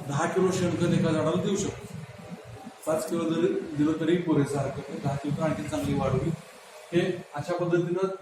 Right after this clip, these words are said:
झाडाच्या भोवताली गोलाकार अशी रिंग तयार करायची, त्यामध्ये खत घालायचं आणि ते माती आड करायचं,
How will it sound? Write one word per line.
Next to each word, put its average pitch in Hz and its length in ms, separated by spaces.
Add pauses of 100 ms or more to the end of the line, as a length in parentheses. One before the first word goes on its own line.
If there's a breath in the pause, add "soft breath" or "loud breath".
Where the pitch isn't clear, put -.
झाडाच्या 160 420
भोवताली 156 320 (100)
गोलाकार 147 420
अशी 147 200 (240)
रिंग 170 160 (120)
तयार 147 220
करायची, 127 360
त्यामध्ये 143 340 (100)
खत 170 180
घालायचं 135 320
आणि 143 80
ते - 180
माती 143 280
आड 143 120
करायचं, 120 380